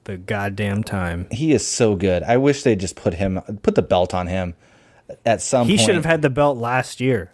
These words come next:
Speaker 2: Yeah.
Speaker 1: D-, at some point during that feud with A J, which was great, but they
Speaker 2: He,
Speaker 1: just,
Speaker 2: yeah, he is
Speaker 1: they
Speaker 2: so
Speaker 1: just
Speaker 2: good.
Speaker 1: didn't.
Speaker 2: Uh, and then you're gonna get the Alexa Bailey match. Uh, Nikki, again, is not officially involved, but she, she's going to be.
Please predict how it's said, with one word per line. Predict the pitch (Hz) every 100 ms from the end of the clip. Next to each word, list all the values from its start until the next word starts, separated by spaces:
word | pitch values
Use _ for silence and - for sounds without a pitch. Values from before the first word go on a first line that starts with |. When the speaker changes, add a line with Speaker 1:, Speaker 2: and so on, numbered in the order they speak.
| 208
Speaker 2:
Yeah. | - 110 98 85
Speaker 1:
D-, | 139
at | 123 135
some | - 135
point | 131 135
during | 127
that | 120 117
feud | 127
with | 117 110
A | 120
J, | 113 101
which | 98 104
was | 98
great, | 101 95 - -
but | 107 92
they | 104
Speaker 2:
He, | 143
Speaker 1:
just, | 131 120
Speaker 2:
yeah, | 120 98 78
he | - - 143
is | 110
Speaker 1:
they | 113
Speaker 2:
so |
Speaker 1:
just | 98 90
Speaker 2:
good. |
Speaker 1:
didn't. | 113 98 - - _ _ _
Speaker 2:
Uh, | 104 101 101
and | 107 110
then | 117
you're | 127
gonna | 143
get | 143
the | 151
Alexa | 135 127 - 120
Bailey | 113 113 113
match. | 110 107 101 - - _ _ _ _
Uh, | 98 95 92 90 87 87
Nikki, | 113 117 120 110
again, | 98 95 110 104
is | 92
not | 110 101
officially | - 135 - 127
involved, | 107 107 104 92
but | 98
she, | - 165 123
she's | - - 95
going | 95 87 90
to | -
be. | 87 90 85